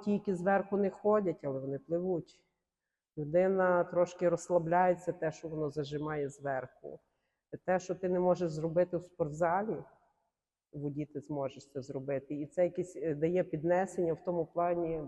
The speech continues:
«Боже, я можу проплисти». Фактично, я вже рік працюю з ветеранами, з різними, з пораненими. І бувають від фізичних до ментальних. Фізичні будь-які, починаючи від того, що хребти, бо це у всіх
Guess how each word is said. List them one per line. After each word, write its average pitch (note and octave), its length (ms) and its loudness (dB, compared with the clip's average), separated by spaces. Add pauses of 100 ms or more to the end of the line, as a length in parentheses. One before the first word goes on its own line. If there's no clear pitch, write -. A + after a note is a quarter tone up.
«Боже, D#3 280 -2
я D3+ 60 -4
можу D3 300 -10
проплисти». D3+ 640 -8
Фактично, D#3 520 -2
я D3 140 2
вже C#3+ 220 -2
рік D3 280 -4 (280)
працюю C#3+ 720 -2 (480)
з D3 120 -2
ветеранами, G#3 840 4 (320)
з D#3+ 40 -8
різними, D3 380 -4
з - 40 -12
пораненими. E3 720 -2 (760)
І D3 320 0
бувають E3 580 2
від F3 140 -2
фізичних F#3 880 2
до F3 180 6
ментальних. B2+ 720 0 (160)
Фізичні F3 540 0
будь-які, D3 680 -4
починаючи D#3 640 -4
від C#3+ 180 -10
того, D3 260 -6
що D3 340 -10
хребти, C#4 460 -4 (100)
бо E3+ 100 -2
це E3 160 0
у D3+ 80 2
всіх A3 340 -6